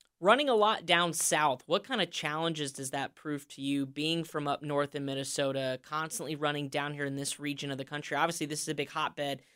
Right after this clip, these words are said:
uh, for short track racing, but what kind of challenges does it have for you? Obviously, as a fifteen-year-old still in school,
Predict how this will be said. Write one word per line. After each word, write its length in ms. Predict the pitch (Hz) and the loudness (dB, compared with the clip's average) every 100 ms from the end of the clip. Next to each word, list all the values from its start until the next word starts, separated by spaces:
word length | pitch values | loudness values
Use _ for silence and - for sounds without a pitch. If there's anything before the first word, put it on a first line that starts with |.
| _ - | _ -4
uh, 140 | 139 | -4
for 180 | - 202 | 2 4
short 240 | 202 175 | 8 6
track 300 | - 151 139 | 6 2 2
racing, 420 | 147 139 139 151 143 | 0 0 2 0 2
but 180 | 143 | 0
what 140 | 156 170 | 2 2
kind 160 | 180 | 2
of 60 | 151 | 2
challenges 440 | 151 147 156 151 | 0 2 2 0
does 180 | 143 143 | 0 0
it 40 | 147 | 4
have 160 | 151 | 4
for 140 | - 143 | 4 2
you? 240 | 156 170 | 6 6
Obviously, 400 | 160 156 160 156 | 6 2 2 2
as 100 | 143 | 2
a 40 | |
fifteen-year-old 640 | - 170 170 165 165 165 165 | -2 -2 -2 2 8 8 8
still 260 | - 160 165 | 2 2 2
in 80 | |
school, 500 | 156 - 160 170 175 | 0 0 6 8 6